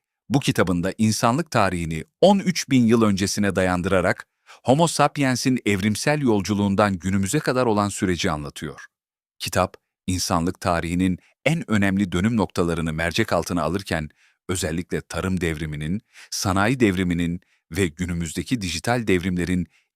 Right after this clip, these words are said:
insan yaşamına olan etkilerini inceliyor. Harari, insanların çevrelerini nasıl şekillendirdiği, güç yapıları ve toplumların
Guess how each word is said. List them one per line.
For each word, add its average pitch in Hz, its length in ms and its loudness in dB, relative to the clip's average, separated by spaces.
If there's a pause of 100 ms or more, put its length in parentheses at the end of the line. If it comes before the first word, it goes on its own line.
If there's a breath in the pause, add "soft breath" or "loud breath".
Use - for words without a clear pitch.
insan 110 480 0
yaşamına 98 480 0
olan 90 360 0
etkilerini 82 600 -4
inceliyor. 60 580 -16 (580)
Harari, 85 560 -2 (320)
insanların 87 560 0
çevrelerini 82 640 -2
nasıl 90 240 -2
şekillendirdiği, 80 1000 -2 (400)
güç 104 300 2
yapıları 87 540 2 (280 loud breath)
ve 87 160 0
toplumların 92 760 0